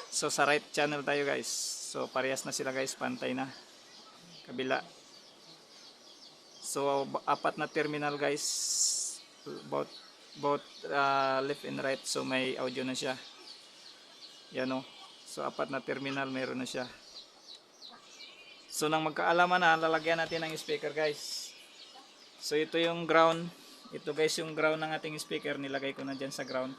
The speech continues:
Kahit dyan lang siya, guys, sa ground, isa lang siya. Walang problema.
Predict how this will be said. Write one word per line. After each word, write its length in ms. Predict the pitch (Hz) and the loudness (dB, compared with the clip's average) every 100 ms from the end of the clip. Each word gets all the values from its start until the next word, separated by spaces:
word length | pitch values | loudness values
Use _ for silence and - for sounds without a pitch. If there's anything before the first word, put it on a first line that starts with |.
| - - - - - | -14 -20 -20 -10 0
Kahit 220 | 147 147 | 0 0
dyan 220 | 151 160 160 | 2 4 4
lang 140 | 160 | 0
siya, 100 | 165 | 0
guys, 240 | 156 156 156 | 0 0 -2
sa 80 | |
ground, 380 | 143 147 147 147 | 0 0 0 -4
isa 180 | 151 151 | -2 0
lang 240 | 147 147 | 0 0
siya. 240 | 151 139 139 - - | 0 0 -2 -6 -6
Walang 240 | 139 135 139 | -2 -2 -2
problema. 540 | 135 127 135 131 | -6 -2 -2 0